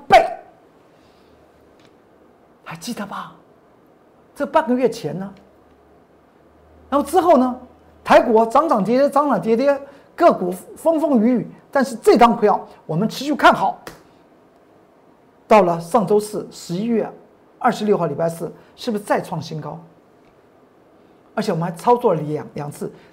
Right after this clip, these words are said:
第一次来讲的话是上周一卖掉，礼拜二我就把它接回来。到了今天，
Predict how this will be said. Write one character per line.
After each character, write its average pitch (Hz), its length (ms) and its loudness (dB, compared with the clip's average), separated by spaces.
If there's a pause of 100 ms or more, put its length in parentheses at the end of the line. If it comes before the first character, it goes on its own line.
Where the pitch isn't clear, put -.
第 269 120 0
一 339 80 4
次 302 160 -4
来 190 120 4
讲 180 160 -4
的 165 60 -8
话 175 100 -2
是 165 280 -8 (260)
上 240 240 0
周 202 160 0
一 233 160 -4
卖 254 220 -2
掉， 160 220 -6 (560)
礼 165 140 -4
拜 269 120 4
二 196 240 2
我 147 80 -6
就 180 100 -8
把 151 140 -8
它 135 60 -12
接 185 200 -4
回 - 160 -8
来。 - 60 -16 (1120)
到 220 100 6
了 170 80 2
今 254 240 -2
天， 254 260 -6